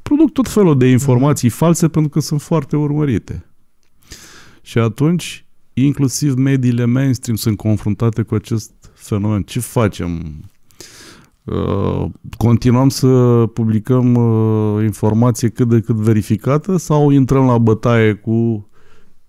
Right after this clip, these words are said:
Speaker 1: uh, acești băieți? Eu cred că reacția a fost una dintre reacțiile în fața acestui gen de, uh,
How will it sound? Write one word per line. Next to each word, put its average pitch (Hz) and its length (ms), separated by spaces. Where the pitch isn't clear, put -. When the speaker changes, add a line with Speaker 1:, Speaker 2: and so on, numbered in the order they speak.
Speaker 1:
uh, 101 800
acești 107 640
băieți? 101 720
Eu 123 160
cred 156 220
că - 140
reacția 147 540
a 151 80
fost 156 320
una 160 180
dintre 139 260
reacțiile 135 460
în 120 100
fața 123 540
acestui 117 440
gen 104 420
de, 101 540
uh, 98 560